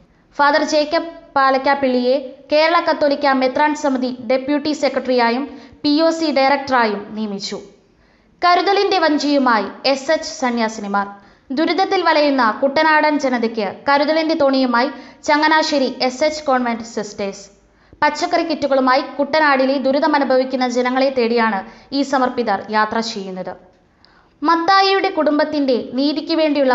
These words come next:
പോരാട്ടത്തിൽ പൂർണ്ണ പിന്തുണ. മാർ റെമിജിയൂസ് ഇഞ്ചനാനിയിൽ. വനപാലകരുടെ കസ്റ്റഡിയിൽ മരിച്ച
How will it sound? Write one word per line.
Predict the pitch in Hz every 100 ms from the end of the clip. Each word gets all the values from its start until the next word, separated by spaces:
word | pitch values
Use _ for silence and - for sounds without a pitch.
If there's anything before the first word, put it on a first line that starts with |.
| 247
പോരാട്ടത്തിൽ | 254 254 254 254 294 330 -
പൂർണ്ണ | 294 302 311 285
പിന്തുണ. | 240 220 208 190 - - - 247
മാർ | 254 254
റെമിജിയൂസ് | 254 254 302 311 -
ഇഞ്ചനാനിയിൽ. | 214 208 196 190 190 - - _ _ _ - 285
വനപാലകരുടെ | 349 381 359 349 330 330 320 311
കസ്റ്റഡിയിൽ | 285 - 311 311 285 262
മരിച്ച | 247 -